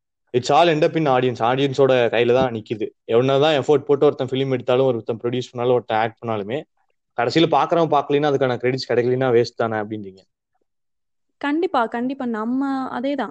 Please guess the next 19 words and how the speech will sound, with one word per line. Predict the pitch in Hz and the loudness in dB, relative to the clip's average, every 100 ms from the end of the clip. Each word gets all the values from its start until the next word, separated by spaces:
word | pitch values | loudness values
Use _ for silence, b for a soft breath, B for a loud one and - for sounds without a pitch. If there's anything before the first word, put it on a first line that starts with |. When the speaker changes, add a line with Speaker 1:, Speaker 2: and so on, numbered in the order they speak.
| - | -10
Speaker 2:
நம்ம | 208 208 220 | -14 -12 -8
மைண்ட் | 220 226 277 330 311 | -6 -2 0 2 2
வந்து | 269 262 320 | 0 0 0
நம்ம | 285 233 226 - | 0 -2 -4 -2
open | 262 302 269 | -2 0 -2
to | 269 | -2
everything, | 208 214 269 - 247 214 - _ | -4 -4 -4 -2 -4 -4 -8 _
எல்லா | - 214 240 262 | -10 -6 -4 -4
விதமான | 262 247 240 233 | -2 -2 -2 -2
ஜானர் | 220 226 240 | -2 -2 -4
நம்ம | 240 220 208 | -6 -8 -8
பார்க்கணும், | 208 208 - 208 208 214 214 | -8 -8 -14 -12 -12 -12 -14
எப்படி | 208 208 208 | -14 -12 -8
இருக்குன்னு | 220 214 214 214 214 | -8 -8 -10 -8 -8
எல்லாமே | 202 208 214 233 | -8 -8 -6 -4
நம்ம | 233 214 | -4 -6
அதை | 202 202 | -8 -8
வந்து | 208 214 | -8 -6
அனலைஸ் | 208 220 214 | -6 -6 -8